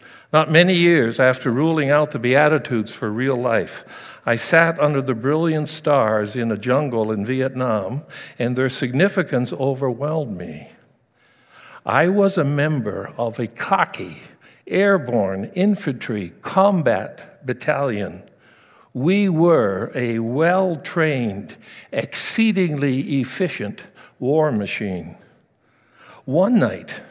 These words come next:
as I sat on guard duty after one especially, especially ravaging battle, I experienced the reality of what Jesus addressed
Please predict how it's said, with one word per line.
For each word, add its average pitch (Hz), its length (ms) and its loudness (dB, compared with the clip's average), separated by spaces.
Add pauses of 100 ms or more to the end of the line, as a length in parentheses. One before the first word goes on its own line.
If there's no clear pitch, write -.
as 131 220 0
I 143 140 6
sat 180 420 4
on 151 220 2
guard 170 340 4
duty 120 340 2
after 127 320 2
one 151 360 2
especially, 170 880 -2 (260)
especially 170 840 -2
ravaging 156 800 0
battle, 107 560 -2 (920)
I 110 100 -2
experienced 165 840 0
the 123 80 -4
reality 135 720 0
of 110 100 0
what 104 220 -4
Jesus 139 560 -4
addressed 127 680 -6